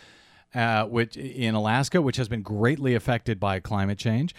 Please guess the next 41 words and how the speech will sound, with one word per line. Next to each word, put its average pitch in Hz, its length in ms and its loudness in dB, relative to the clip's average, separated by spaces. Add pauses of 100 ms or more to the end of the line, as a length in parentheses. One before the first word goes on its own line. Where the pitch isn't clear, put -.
spending 311 460 4
not 285 180 2
quite 277 260 2
as 226 100 -2
much 139 260 -2
time 131 240 -2
talking 147 320 0
about 131 260 0
the 127 80 -6
fact 135 260 -6
that 110 120 -6
he 160 400 -4 (180)
has 127 180 -6
recently 131 480 -4
approved 139 680 0
drilling 135 680 4
up 135 220 0
in 123 160 0
the, 113 340 -2
uh, 107 200 2 (100)
otherwise 104 500 0
pristine 101 640 -6 (140)
Arctic, 104 440 -4
drilling 107 360 -6
for - 260 -10
oil 117 380 6
by, 107 360 0
uh, 95 260 -4
Shell 143 360 -2
Oil. 92 360 -6 (640)
But 180 100 6
he 190 80 8
made 208 220 4
a 214 60 0
very 202 380 0
good 254 220 0
case 151 340 0
while 147 200 -2
he 147 140 -6
was 139 220 -6
there, 107 360 -2